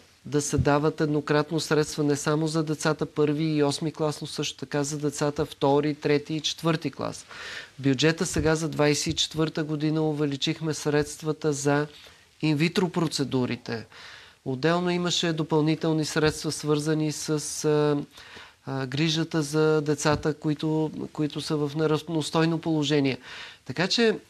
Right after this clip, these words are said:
целият комплекс от мерки, който задвижваме,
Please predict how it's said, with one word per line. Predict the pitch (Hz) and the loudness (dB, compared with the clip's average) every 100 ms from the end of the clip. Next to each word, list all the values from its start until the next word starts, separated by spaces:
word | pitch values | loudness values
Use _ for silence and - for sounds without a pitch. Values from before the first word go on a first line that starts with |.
| - - | -20 -10
целият | - 180 240 233 | -2 2 2 0
комплекс | - 147 139 156 185 - | 0 -2 0 0 0 -2
от | 160 - 135 | -6 -6 -2
мерки, | 131 165 190 185 | 2 2 0 -6
който | 165 160 160 151 | -2 -2 0 -4
задвижваме, | 131 110 117 151 160 147 139 131 156 190 | -4 -6 -2 0 0 0 0 2 0 -2